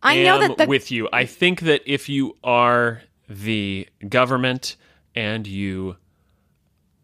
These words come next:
Speaker 2: we don't know all of the back and forth between these two entities
Speaker 1: Right.
Speaker 2: that are clearly to blame. And you have to wonder if at a certain point, right? Th-, th-, I guess this is, uh,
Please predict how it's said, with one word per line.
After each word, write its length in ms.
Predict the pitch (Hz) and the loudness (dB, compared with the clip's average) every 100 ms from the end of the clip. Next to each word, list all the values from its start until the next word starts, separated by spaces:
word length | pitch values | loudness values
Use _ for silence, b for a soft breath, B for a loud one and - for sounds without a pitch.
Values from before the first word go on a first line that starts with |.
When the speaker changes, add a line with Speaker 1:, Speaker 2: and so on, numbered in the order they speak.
| - | -10
Speaker 2:
we 240 | 123 185 | 0 4
don't 260 | 196 175 151 | 4 4 2
know 300 | 135 127 123 | 2 2 2
all 340 | 123 117 120 | 2 2 2
of 140 | 113 | 0
the 60 | 98 | -4
back 300 | 104 95 90 | -2 -2 -2
and 120 | 92 | -8
forth 340 | - 95 82 - | -6 -6 -6 -10
between 360 | 98 113 107 | -8 -4 -2
these 200 | 101 90 | -2 -6
two 200 | - 101 | -4 -4
entities 560 | 82 - - - - - | -4 -8 -14 -18 -16 -4
Speaker 1:
Right. 260 | 185 156 107 | -2 -2 2
Speaker 2:
that 240 | 110 - | 2 2
are 140 | 110 98 | -2 -4
clearly 560 | - 139 131 117 104 | -4 0 2 2 0
to 80 | 95 | -2
blame. 400 | 87 80 62 - _ _ _ _ | -6 -12 -16 -20 _ _ _ _
And 360 | 151 147 139 135 | 0 2 2 0
you 200 | 143 139 | -2 -2
have 320 | 117 160 165 - | 0 0 0 0
to 140 | 156 | -4
wonder 600 | 131 123 131 127 123 - | -2 0 0 2 0 0
if 380 | 107 107 98 - - | -2 -2 -2 -6 -8
at 100 | 117 | -4
a 40 | 117 | -2
certain 360 | - 160 156 | 0 0 -2
point, 340 | - 120 113 - _ _ _ _ _ _ | -4 -4 -4 -6 _ _ _ _ _ _
right? 180 | 151 160 | 2 2
Th-, 180 | 147 175 | 2 -4
th-, 200 | 190 220 | -2 0
I 100 | 208 | 2
guess 200 | 214 247 | 2 0
this 180 | 269 208 | -2 -6
is, 100 | 196 | -8
uh, 60 | - | -6